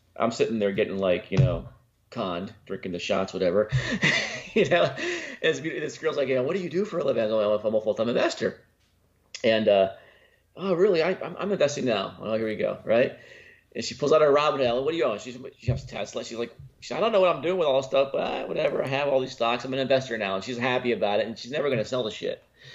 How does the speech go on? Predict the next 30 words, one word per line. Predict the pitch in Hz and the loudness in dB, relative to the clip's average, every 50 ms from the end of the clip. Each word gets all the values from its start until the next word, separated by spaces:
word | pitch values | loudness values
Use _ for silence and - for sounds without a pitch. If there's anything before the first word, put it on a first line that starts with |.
| - - - - - - - - | -18 -18 -18 -18 -18 -18 -16 -8
you | - 98 | -4 -2
know? | 101 104 110 131 131 131 - - - - _ _ _ _ _ _ _ _ - - - | 0 0 0 0 -2 -8 -12 -18 -20 -20 _ _ _ _ _ _ _ _ -12 -10 -8
So | 135 135 143 143 135 131 135 139 135 | -2 2 4 6 8 8 8 8 6
it's | 123 - 127 170 165 - - | 6 4 2 0 0 0 -8
just, | - - - - - - 85 - | -8 -8 -8 -12 -14 -18 -12 -10
it, | 143 - - | -10 -8 -8
it's | 131 143 - | -10 -12 -10
just, | - 139 131 139 | -12 -12 -10 -10
you | 139 | -10
see | 127 - - 165 | -8 -2 0 2
that | 156 139 143 | 2 2 2
kind | - 156 143 143 | 0 -2 0 0
of, | 135 - | 0 0
it's | - - - | 0 -6 -6
the | 131 | -2
same, | - 202 196 170 | 0 2 2 4
like, | 156 143 143 | 2 2 0
with | 151 147 139 127 127 | -2 -4 -4 -4 -4
the | 131 | -6
crypto, | 135 - - 196 196 - - 98 95 98 | -6 0 0 0 0 2 0 2 2 4
right? | 107 120 120 | 2 2 2
You | 120 120 | 0 -2
saw | 143 | 0
all | 143 | 0
these | 143 135 | 0 0
people | 135 127 139 | -2 -6 -4
getting | 127 123 123 | -2 0 2
all | 123 123 117 | 2 2 0
the | - | 0
crypto | - - 160 - - 123 107 101 101 104 101 | 0 -2 -2 -2 2 2 4 4 4 2 -2